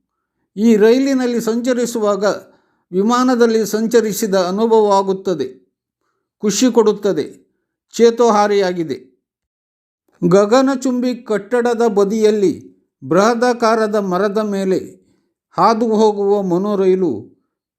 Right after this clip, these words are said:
ಪ್ರಯಾಣವನ್ನು ಎಲ್ಲರೂ ಇಷ್ಟಪಡುತ್ತಾರೆ, ಖುಷಿಪಡುತ್ತಾರೆ. ಮುಂಬೈಯಲ್ಲಿರುವ ಮಹಾಲಕ್ಷ್ಮಿ ದೇವಸ್ಥಾನವನ್ನು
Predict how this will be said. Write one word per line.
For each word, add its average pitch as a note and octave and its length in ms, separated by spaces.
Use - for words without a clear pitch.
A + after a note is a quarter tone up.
ಪ್ರಯಾಣವನ್ನು G#3 760
ಎಲ್ಲರೂ F#3 580
ಇಷ್ಟಪಡುತ್ತಾರೆ, E3 1000
ಖುಷಿಪಡುತ್ತಾರೆ. D#3+ 1160
ಮುಂಬೈಯಲ್ಲಿರುವ A#3 1000
ಮಹಾಲಕ್ಷ್ಮಿ G#3+ 640
ದೇವಸ್ಥಾನವನ್ನು F#3+ 1200